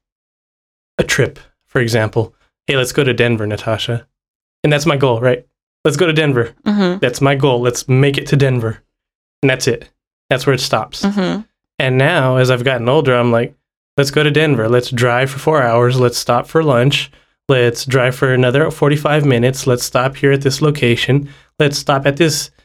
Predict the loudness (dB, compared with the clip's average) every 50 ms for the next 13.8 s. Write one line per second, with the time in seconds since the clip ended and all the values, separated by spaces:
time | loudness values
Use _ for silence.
0 | _ _ _ -2 0 0 2 0 0 0 0 0 0 2 2 2 2 2 2 2
1 | 0 2 2 2 2 0 0 0 0 2 0 -2 -4 -8 -14 _ _ _ _ -2
2 | -2 0 0 0 0 0 0 0 0 0 0 0 2 2 0 -2 -4 -8 -18 _
3 | _ _ _ _ -2 0 0 0 0 0 0 0 2 2 2 4 2 2 2 0
4 | 2 2 2 2 0 0 0 0 2 2 2 2 2 2 2 2 2 0 0 0
5 | -2 0 0 2 2 2 2 2 0 -4 -10 -14 _ _ _ _ _ _ -4 -4
6 | -2 -2 -2 -2 0 -2 0 0 0 2 2 2 2 2 0 -2 -2 0 0 0
7 | 0 0 0 0 0 0 0 -2 -2 0 2 4 4 4 4 4 2 2 0 -2
8 | -2 0 0 2 2 2 2 2 2 0 0 -2 -4 -2 0 0 0 0 -2 -2
9 | -2 0 0 2 2 2 2 2 0 0 0 2 2 0 0 0 2 2 2 2
10 | 2 2 4 2 2 0 -2 -4 -10 _ _ _ _ _ _ _ -6 -2 0 0
11 | 2 2 0 0 0 0 -2 0 0 -2 -2 -2 -4 -8 -8 -4 -2 0 2 2
12 | 2 2 2 2 0 0 0 -2 -2 -2 -4 -2 -2 -2 0 2 2 2 2 2
13 | 2 2 2 0 0 -2 -4 -2 0 0 0 0 0 -2 -6 -14